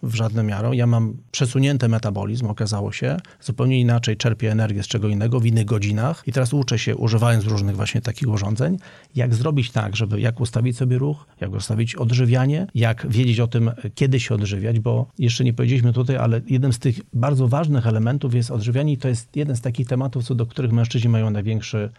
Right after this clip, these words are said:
problem, czyli dieta, słynna, wspomniana wcześniej. Ja chcę to wyraźnie powiedzieć, że jest bardzo wiele badań, które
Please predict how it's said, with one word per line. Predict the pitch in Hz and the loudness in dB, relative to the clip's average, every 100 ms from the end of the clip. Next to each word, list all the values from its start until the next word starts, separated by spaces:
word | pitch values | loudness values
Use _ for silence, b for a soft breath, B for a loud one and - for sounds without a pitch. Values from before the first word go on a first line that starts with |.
| b | b
problem, | - 107 95 98 95 - - | -4 0 0 -2 -6 -12 -10
czyli | - 107 107 120 _ | -4 -2 -4 -8 _
dieta, | 107 123 117 98 - _ _ - | 0 0 0 -6 -8 _ _ -20
słynna, | - 127 117 104 | -4 0 2 0
wspomniana | - - 110 107 104 | -4 -4 -2 0 -2
wcześniej. | - 110 - 113 127 131 | -6 -10 -10 -10 -8 -4
Ja | 123 | -2
chcę | - | -2
to | 123 127 123 - | -2 -2 -2 -2
wyraźnie | 117 135 135 127 | 0 2 2 0
powiedzieć, | 120 113 104 98 | 0 0 0 -2
że | 113 110 110 117 B B - | -2 0 -2 -4 B B -4
jest | 117 110 | -4 -2
bardzo | 120 143 143 143 | 0 0 2 2
wiele | 131 135 127 | 4 4 4
badań, | 113 107 95 98 104 | 2 0 -2 -4 -8
które | - 113 110 110 | -6 -2 0 0